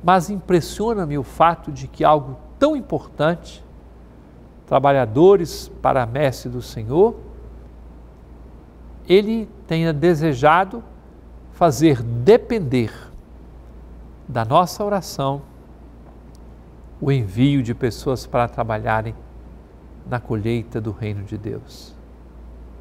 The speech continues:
Nosso Senhor confia muito em nós. Com todas as limitações, com todas as dificuldades ou fraquezas que possamos ter, Ele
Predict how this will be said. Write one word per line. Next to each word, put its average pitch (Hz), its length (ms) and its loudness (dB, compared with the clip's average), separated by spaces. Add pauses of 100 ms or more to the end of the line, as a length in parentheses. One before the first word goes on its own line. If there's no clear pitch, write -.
(1000)
Nosso 165 480 2
Senhor 185 560 2
confia 190 580 -8
muito 160 340 -8
em 151 60 -10
nós. 104 500 -12 (1600)
Com - 140 -16 (160)
todas 202 280 6
as 190 140 -4
limitações, 147 960 -4 (560)
com 113 180 -10
todas 185 400 0
as 165 160 4
dificuldades 139 800 0
ou 135 80 -4
fraquezas 139 640 -2
que - 100 -12
possamos 120 560 -12
ter, 135 320 -6 (1120)
Ele 196 420 4